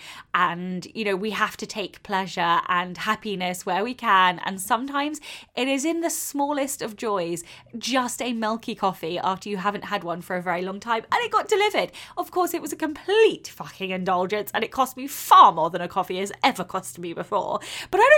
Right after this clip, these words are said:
don't care, because I got a Starbucks delivered to my house, and it was glorious. So yeah, I just wanted to share in my complete first world, overprivileged, um, coffee this week, but it brought me so much happiness, and you can, I,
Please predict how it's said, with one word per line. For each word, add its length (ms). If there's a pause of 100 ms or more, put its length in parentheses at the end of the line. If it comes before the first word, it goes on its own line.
don't 0
care, 400
because 260
I 60
got 240
a 40
Starbucks 600
delivered 360
to 80
my 140
house, 300
and 260
it 220
was 340
glorious. 840 (300)
So 160
yeah, 440
I 120
just 320
wanted 320
to 80
share 520
in 140
my 160
complete 600
first 380
world, 460
overprivileged, 1080 (320)
um, 580 (800)
coffee 440
this 260
week, 320
but 280
it 180
brought 260
me 120
so 320
much 240
happiness, 680
and 140
you 100
can, 240
I, 160